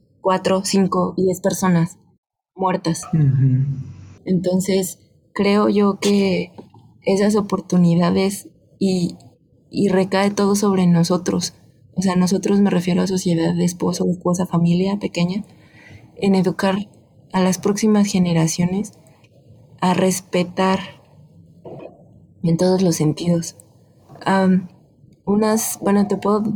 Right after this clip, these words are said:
Speaker 1: nombrar veinte mil mujeres en las cuales yo te puedo decir que de
Speaker 2: Ujú.
Speaker 1: alguna forma admiro, pero es que en realidad han cambiado algo en el mundo. Han cambiado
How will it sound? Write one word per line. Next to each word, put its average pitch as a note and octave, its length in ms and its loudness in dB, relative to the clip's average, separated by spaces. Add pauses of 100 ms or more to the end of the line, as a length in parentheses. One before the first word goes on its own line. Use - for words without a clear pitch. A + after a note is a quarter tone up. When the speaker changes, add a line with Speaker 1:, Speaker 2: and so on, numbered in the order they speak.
Speaker 1:
nombrar F#3 480 2
veinte G3 260 2
mil F3 200 2
mujeres G3 480 -2 (420)
en F#3 160 2
las F3+ 140 0
cuales F#3 260 2
yo F#3+ 80 0
te - 80 -4
puedo F#3 220 -4
decir F#3 280 0
que F#3+ 120 -2
de F#3 140 2
Speaker 2:
Ujú. E3+ 80 2 (100)
Speaker 1:
alguna F3+ 260 4
forma F#3 300 0
admiro, F#3 380 0 (580)
pero F#3 140 2
es F#3+ 100 0
que A3 80 0
en G#3+ 80 2
realidad F#3 480 2
han F#3+ 140 2
cambiado F3+ 520 2
algo F3+ 360 0 (500)
en F3 160 0
el F3 100 4
mundo. F3 400 4 (1080)
Han F#3 260 2
cambiado F#3 640 2